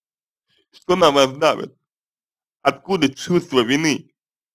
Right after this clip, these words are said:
Откуда непринятие себя? Знаете, какая вещь с вами происходит, что вы хотите одного,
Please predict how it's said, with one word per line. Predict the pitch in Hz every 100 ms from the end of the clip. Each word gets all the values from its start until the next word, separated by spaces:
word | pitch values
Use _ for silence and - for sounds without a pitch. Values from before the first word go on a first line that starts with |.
| _ _ _ _ - - -
Откуда | 135 - 196 190 147
непринятие | 139 123 143 147 120 - 117
себя? | - 135 131 85 _ _ _ _ _ _ _ _ _ _ _ _ _ _ _ - -
Знаете, | 160 208 196 175
какая | 165 151
вещь | 151 131 -
с | 156
вами | 147 127
происходит, | 107 135 135 170 147 117
что | - 160
вы | 175
хотите | 151 160 156 175 -
одного, | 123 139 151 180 220 214